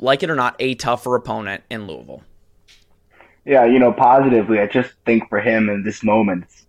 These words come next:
Speaker 2: it's big. I mean, you have to remember he was playing wide receiver and, and lost the starting role at Ole Miss. For him to make his first start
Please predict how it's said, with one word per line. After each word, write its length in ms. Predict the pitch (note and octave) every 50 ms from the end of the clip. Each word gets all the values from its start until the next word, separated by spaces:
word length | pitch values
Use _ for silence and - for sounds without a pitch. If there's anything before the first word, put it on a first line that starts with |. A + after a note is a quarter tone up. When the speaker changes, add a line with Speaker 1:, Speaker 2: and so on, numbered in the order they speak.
| _ _ _ _ _
Speaker 2:
it's 220 | C3+ C3+ C3+ -
big. 340 | _ C3 C#3 B2+ A#2+ A#2+ -
I 40 | F#2
mean, 140 | G2 G2+ G2+
you 80 | G#2
have 140 | G#2+ A2 G#2+
to 80 | - G#2
remember 320 | G2+ G2+ G#2 G#2+ G2+ G2+
he 100 | G2+ G#2
was 140 | F#2+ F#2+ F2+
playing 280 | - - G#2+ G#2+ G#2+ G2+
wide 200 | G2 F#2+ F#2+ F#2+
receiver 500 | F#2 - - A2 G2+ G2+ G2+ G2+ G2 F#2+
and, 100 | F2+ E2+ - _ _ _ -
and 120 | G2 G2
lost 300 | G2+ G2+ A2 A2 - -
the 60 | G#2+
starting 320 | - - G#2+ G#2 G2+ G2+ G2
role 180 | G2+ G2+ G2+
at 60 | F#2+ D#2
Ole 200 | F#2 G#2 G2+ F#2
Miss. 300 | F#2+ G2 G#2 G#2+ - -
For 100 | - -
him 160 | A2+ A2+ G#2+
to 60 | G#2
make 160 | G2 G2 -
his 120 | - - -
first 260 | _ G#2+ G#2 G2+ -
start 340 | - G2+ G#2 A2 - -